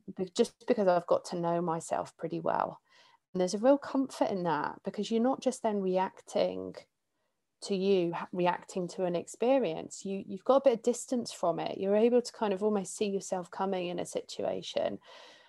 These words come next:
and think, "This, this might be difficult for me. How can I give myself a bit more support in this scenario?" You know, or,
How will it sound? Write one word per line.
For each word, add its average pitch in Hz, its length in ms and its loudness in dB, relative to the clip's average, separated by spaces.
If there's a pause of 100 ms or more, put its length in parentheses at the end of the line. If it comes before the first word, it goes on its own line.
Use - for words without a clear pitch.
(300)
and 180 220 -6
think, 196 300 2 (500)
"This, - 380 -10
this 226 180 -2
might 233 160 2
be 202 80 -2
difficult 180 540 -2
for - 100 -10
me. 170 140 -2
How 180 180 2
can 190 140 -4
I 190 60 0
give 180 140 -4
myself 175 320 -6
a 175 60 -10
bit 160 160 2
more 170 160 -6
support 165 480 -6
in 160 80 -8
this 160 140 -8
scenario?" 175 800 -4 (840)
You - 100 -16
know, 175 320 -10
or, 196 680 10